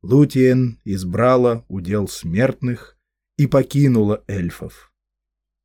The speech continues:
У нее был сын Диор, к дочери которого Эльвинг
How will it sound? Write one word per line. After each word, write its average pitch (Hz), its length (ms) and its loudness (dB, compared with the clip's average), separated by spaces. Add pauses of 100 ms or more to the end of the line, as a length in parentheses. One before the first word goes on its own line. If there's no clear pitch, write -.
(340)
У 120 120 0
нее 160 280 8
был 165 220 2
сын 117 560 -2
Диор, 113 540 2 (340)
к - 120 -6
дочери 117 380 2
которого 117 760 0
Эльвинг 107 640 0